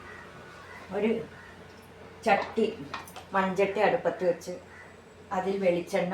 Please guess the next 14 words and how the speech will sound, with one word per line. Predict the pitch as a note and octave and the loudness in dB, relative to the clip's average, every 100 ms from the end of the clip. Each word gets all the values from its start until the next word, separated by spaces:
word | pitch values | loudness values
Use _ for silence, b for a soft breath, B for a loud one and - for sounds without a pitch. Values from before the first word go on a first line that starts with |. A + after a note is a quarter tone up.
| F3+ | 0
ഒഴിച്ചു | C#3+ - C#3+ | 0 -6 -8
കൊടുക്കാം. | - - - - - - - - D3+ | -8 -12 -6 -4 -4 -8 -10 -8 -6
ഞാൻ | D#3+ D#3 | -6 -6
അടുപ്പ് | D3+ G3 | -6 -2
കത്തിക്കാൻ | G3 D3+ E3 D#3+ | -2 -4 -10 -8
മറന്നു. | D3+ C3+ C#3+ D3 F3 | -8 -6 2 4 4
ഗ്യാസ് | E3+ E3+ G3 D3 | 2 2 8 8
ഓണാക്കിയതിന് | D3 C#3 - D#3+ D#3 D3+ | 8 -4 -6 -6 -4 -4
ശേഷം | C#3 D#3+ D#3+ - - - - - | -2 -2 -6 -12 -18 -20 -18 0
വെളിച്ചെണ്ണ | E3+ E3 - E3+ F3 E3+ | 2 2 2 0 2 -2
ഒഴിച്ചു | - - - | -2 -10 -14
കൊടുക്കും. | - - - - - - - - - - - - - - - - - - - - - - - - - - - - - - - - - - - - - - - - - - - - - - - E3+ | -14 -20 -20 -20 -20 -20 -18 -18 -16 -16 -16 -18 -16 -14 -14 -16 -20 -18 -16 -14 -14 -16 -18 -18 -18 -18 -20 -20 -20 -20 -20 -18 -16 -8 -8 -8 -12 -20 -20 -20 -18 -18 -16 -18 -16 -18 -12 -6
വെളിച്ചെണ്ണ | F#3 G#3 F3 G3 | -4 -2 0 4
കൊടുത്ത്, | G#3 - E3+ | 4 4 0